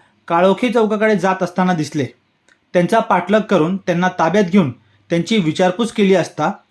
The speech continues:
त्यांचे हावभावावरून तसेच त्यांच्या बोलण्यावरून ते संशयित वाटल्याने त्यांची झडती घेतली असता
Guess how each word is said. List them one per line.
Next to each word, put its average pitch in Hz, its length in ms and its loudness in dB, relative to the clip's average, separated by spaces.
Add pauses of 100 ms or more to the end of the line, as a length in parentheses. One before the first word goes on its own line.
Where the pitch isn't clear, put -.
(360)
त्यांचे 185 360 0
हावभावावरून 208 840 2
तसेच 196 320 -2
त्यांच्या 185 280 0
बोलण्यावरून 160 580 0 (340)
ते 208 100 4
संशयित 202 580 0
वाटल्याने 185 640 0
त्यांची 190 280 0
झडती 147 320 -2
घेतली 196 260 2
असता 151 360 -4